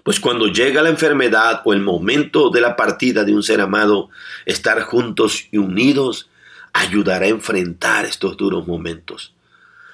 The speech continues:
Nunca dejemos que ninguna circunstancia, ningún interés material por herencia o algún error que hubieran cometido nuestros padres nos separen, como pasó en un momento con Ismael e Isaac,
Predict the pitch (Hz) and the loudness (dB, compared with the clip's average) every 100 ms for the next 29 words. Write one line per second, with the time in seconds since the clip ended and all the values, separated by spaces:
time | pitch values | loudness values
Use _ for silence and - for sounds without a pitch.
0 | - - - 104 143 139 117 147 151 - | -20 -8 -4 0 2 2 2 0 0 2
1 | 123 120 127 151 139 123 123 110 113 131 | 0 2 2 2 2 0 0 0 0 0
2 | - - - - 98 98 110 151 143 - | 0 -2 -6 -8 -4 -2 2 2 2 2
3 | 113 131 127 120 110 98 107 123 - 113 | 2 2 0 0 0 2 2 2 2 4
4 | 113 95 120 117 - - - - - - | 4 4 2 0 -2 -6 -10 -20 -4 2
5 | 98 90 90 151 175 123 131 143 - 110 | 4 4 4 4 4 4 4 2 2 2
6 | 110 127 107 107 95 110 117 107 90 92 | 4 2 2 0 2 4 4 2 0 -4
7 | - 113 117 110 95 92 92 - 95 92 | -2 0 2 2 0 -2 -4 -2 -4 -4
8 | 80 - _ _ _ - - - 120 107 | -8 -16 _ _ _ -20 -10 -2 0 0
9 | 107 - 135 151 143 143 143 127 110 143 | 0 2 4 4 2 2 2 2 2 2
10 | 151 - 135 120 - - _ - 113 107 | 2 2 2 2 -8 -20 _ -2 0 0
11 | 95 95 107 120 92 - 78 - | 0 0 2 2 2 0 -2 -6